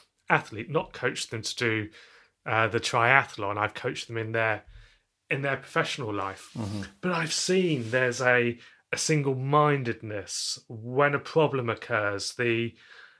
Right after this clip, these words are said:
Speaker 1: the brutal decision, "Can I fix this?
Speaker 2: Mm.
Speaker 1: Do I fix this? Or if I can't fix it, well, then I'm just gonna have to ignore it,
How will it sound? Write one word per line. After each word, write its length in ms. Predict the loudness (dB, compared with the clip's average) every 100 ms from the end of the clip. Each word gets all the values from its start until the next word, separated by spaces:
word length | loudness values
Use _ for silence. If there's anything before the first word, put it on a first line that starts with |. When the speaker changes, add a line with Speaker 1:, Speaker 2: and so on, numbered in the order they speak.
| _
Speaker 1:
the 120 | -10
brutal 480 | -4 2 4 4 0
decision, 600 | 0 0 0 0 -2 -6 -10 -20 _ _ _ _ _
"Can 300 | -4 2 4
I 140 | 4 2
fix 420 | 2 0 0 0
this? 500 | 2 2 2 -2 -4 -12 _ -12
Speaker 2:
Mm. 200 | -12 -12 -18 _ _ 2
Speaker 1:
Do 200 | 4 6
I 120 | 4
fix 440 | 2 -2 -2 -4 0
this? 440 | 0 0 0 -4 -8 _
Or 120 | -2
if 100 | 0
I 60 | -2
can't 400 | 0 2 4 2
fix 320 | -2 -2 0
it, 220 | 2 2 -4 _
well, 120 | 0
then 140 | 4 4
I'm 120 | 2
just 200 | 0 0
gonna 160 | -2 -2
have 240 | -2 -4
to 80 | -4
ignore 560 | -6 -4 0 2 2 -2
it, 320 | -6 -8